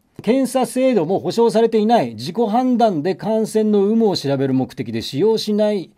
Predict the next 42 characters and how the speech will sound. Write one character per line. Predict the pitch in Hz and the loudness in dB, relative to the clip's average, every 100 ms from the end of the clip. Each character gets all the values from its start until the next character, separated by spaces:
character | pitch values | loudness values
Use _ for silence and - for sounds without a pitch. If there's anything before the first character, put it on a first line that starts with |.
| _ _ | _ _
使 | - - | -16 -4
用 | 202 | -2
し | 202 208 | 0 0
な | 208 | 0
い | |
よ | 196 | 0
う | |
注 | 139 220 233 | -2 0 2
意 | |
が | 151 | 0
必 | 104 - 143 | -2 -2 0
要 | 127 | -2
っ | - _ _ _ _ _ - | -2 _ _ _ _ _ -4
て | 165 | 0
内 | 175 240 262 | 2 2 0
閣 | 254 - | -2 -4
府 | - 202 | -2 -2
の | 151 | 0
大 | 110 196 220 | 2 2 2
臣 | 143 143 | -2 0
が | 190 | 0
言 | 127 | 0
っ | |
て | - 160 | -4 -4
る | 156 | -4
ん | |
で | - | -6
す | - | -12
よ。 | _ _ _ _ _ _ | _ _ _ _ _ _
僕 | 147 160 180 233 | -4 -2 0 0
が | 247 | 4
提 | 208 240 | 4 4
案 | 247 240 | 2 2
さ | 240 | 0
れ | |
た | 233 123 | 2 0
の | 139 | 2
は、 | 180 107 - _ _ - | 2 2 -4 _ _ -4
一 | 208 190 | -2 -2
素 | 139 143 151 175 | -2 0 2 0
人 | 151 | -2
が | 98 113 90 | -2 -2 -2